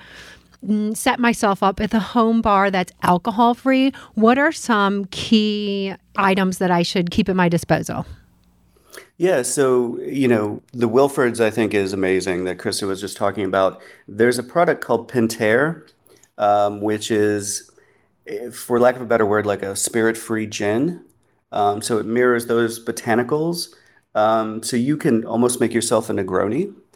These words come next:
Speaker 2: uh, in a way. <laughs> So
Speaker 1: Nice.
Speaker 2: that one is, is wonderful as well.
Speaker 1: If I go out and I'm gonna order a mocktail, sometimes I feel that they can be a bit hollow tasting.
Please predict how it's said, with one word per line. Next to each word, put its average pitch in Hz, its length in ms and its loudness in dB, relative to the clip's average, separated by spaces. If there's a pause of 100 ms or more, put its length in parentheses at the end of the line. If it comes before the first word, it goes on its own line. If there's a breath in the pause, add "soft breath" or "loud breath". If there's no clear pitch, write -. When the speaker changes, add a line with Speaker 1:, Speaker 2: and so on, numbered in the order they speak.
(280 soft breath)
Speaker 2:
uh, 120 240 0
in 120 100 2
a 127 60 0
way. 131 240 2
<laughs> - 480 0 (240 loud breath)
So 285 200 2
Speaker 1:
Nice. 117 100 4
Speaker 2:
that 113 160 4
one 131 160 0
is, 117 320 0
is 123 180 0
wonderful 123 420 2
as 107 160 2
well. 117 380 0 (1200)
Speaker 1:
If 247 200 -6
I 330 120 4
go 311 220 4
out 208 240 2
and 208 80 0
I'm 214 140 0
gonna 214 180 0
order 202 300 2
a - 20 4
mocktail, 180 720 0 (300 loud breath)
sometimes 311 520 2
I 247 120 4
feel 214 340 0
that 185 460 0
they 208 160 2
can 208 260 -2
be 202 220 0
a 180 40 2
bit 185 300 0
hollow 214 640 2
tasting. 320 640 0